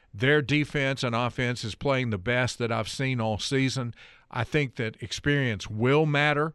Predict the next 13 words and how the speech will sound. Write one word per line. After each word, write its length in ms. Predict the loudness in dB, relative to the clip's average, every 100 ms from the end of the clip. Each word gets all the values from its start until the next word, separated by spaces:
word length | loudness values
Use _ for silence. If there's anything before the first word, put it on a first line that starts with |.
| _
with 160 | -4 -2
the 100 | -2
Eagles. 580 | 0 0 0 -2 -6 -14 _ _ _ -8
Um, 280 | -2 -2 -2
I 60 | -4
think 240 | -2 -2
if 80 | -2
the 100 | -4
game 360 | -2 0 0 0
is 100 | -2
on 160 | -2 0
the 80 |
line, 480 | 0 2 2 0 -2